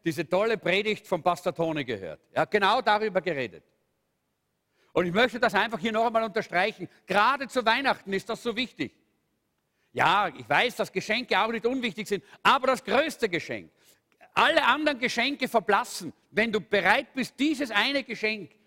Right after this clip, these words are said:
deiner Familie zu machen. Im zweiten Timotheusbrief, da erinnert Paulus seine Jünger, seine, seinen jungen Jünger Timotheus, dass, äh, der aufrichtige Glaube, der in ihm war,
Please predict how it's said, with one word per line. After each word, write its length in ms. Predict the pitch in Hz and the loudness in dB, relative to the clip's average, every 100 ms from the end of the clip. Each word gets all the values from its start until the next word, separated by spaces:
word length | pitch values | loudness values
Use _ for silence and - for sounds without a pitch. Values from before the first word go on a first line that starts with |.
| _ | _
deiner 180 | 170 180 | 0 0
Familie 380 | 165 151 151 147 | 0 0 -2 -4
zu 120 | 139 | -6
machen. 340 | 110 98 - _ _ - | -6 -6 -8 _ _ -16
Im 80 | |
zweiten 380 | 139 175 202 226 | 2 4 4 0
Timotheusbrief, 800 | 214 214 269 254 220 - 190 220 - _ _ _ | -4 -2 -2 -2 -4 -2 -2 -2 -8 _ _ _
da 80 | 156 | 2
erinnert 400 | 160 180 226 214 | 2 2 0 2
Paulus 380 | 175 185 214 - | 2 2 2 0
seine 180 | 190 185 | 0 0
Jünger, 440 | 170 208 208 202 - _ _ | -2 -2 0 -2 -6 _ _
seine, 360 | - 190 180 165 | -2 0 2 0
seinen 340 | 156 185 180 165 | 0 0 0 -2
jungen 260 | 214 214 | -2 -2
Jünger 260 | 190 214 202 | -2 -2 -2
Timotheus, 720 | 202 175 214 233 208 185 - - _ _ - | -2 0 0 2 0 0 -8 -20 _ _ 2
dass, 280 | 180 - | 2 0
äh, 320 | - 160 156 151 | -2 2 2 2
der 260 | 185 175 | 2 4
aufrichtige 680 | 175 285 - 240 240 220 208 | 4 2 -2 -6 -6 -4 -6
Glaube, 640 | - 165 170 262 247 233 - _ - | -2 0 2 0 0 -2 -4 _ 0
der 160 | 202 | 2
in 200 | 202 277 | 2 -2
ihm 200 | 277 196 | -2 -2
war, 320 | 143 131 151 | 2 2 2